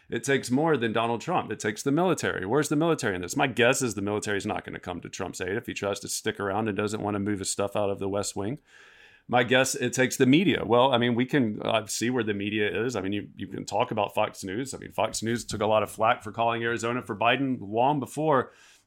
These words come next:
uh, today. It takes, you know, we, and there's a lot of other media outlets who aren't very favorable to the president.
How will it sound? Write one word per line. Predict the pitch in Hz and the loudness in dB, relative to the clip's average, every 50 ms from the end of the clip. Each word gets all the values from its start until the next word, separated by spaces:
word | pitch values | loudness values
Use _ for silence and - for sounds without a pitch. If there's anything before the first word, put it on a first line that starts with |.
| _ - | _ -6
uh, | 104 107 107 107 104 | -4 -2 -2 -2 -4
today. | - - 117 107 98 92 104 147 160 - | -4 -4 -2 -2 -2 -4 -4 -6 -6 -4
It | 127 131 127 - | -4 -4 -4 -2
takes, | - 127 127 123 - - - - - - | -2 -2 -2 -2 -2 -6 -8 -8 -10 -8
you | - 127 120 | -4 -4 -2
know, | 107 101 104 110 117 | -2 -2 -4 -4 -2
we, | 123 120 - - | -4 -4 -2 0
and | 117 120 | 0 2
there's | 120 123 117 110 | 2 2 2 0
a | 113 | 0
lot | 110 110 113 127 135 | 0 4 4 4 4
of | 131 117 123 | 4 4 4
other | 143 165 180 123 95 85 - | 2 2 2 0 -2 -4 -6
media | - 113 117 120 113 110 104 | -4 0 0 0 0 0 -2
outlets | 101 98 110 - 123 131 131 - - | 0 -2 -2 -2 -4 -6 -6 -6 -8
who | - 120 123 123 120 - | -2 -2 0 0 0 0
aren't | - 135 180 180 147 - _ _ _ _ | 2 2 2 2 0 -4 _ _ _ _
very | - 120 120 120 117 107 | -4 -2 0 0 0 -2
favorable | - - 113 107 98 107 95 101 95 98 - - - | -2 -4 -4 -4 -4 -6 -6 -6 -8 -10 -10 -12 -10
to | - 107 101 92 - | -8 -8 -8 -8 -10
the | - 104 | -12 -12
president. | 101 - 98 98 98 87 87 85 - - | -12 -10 -8 -8 -8 -8 -10 -14 -14 -16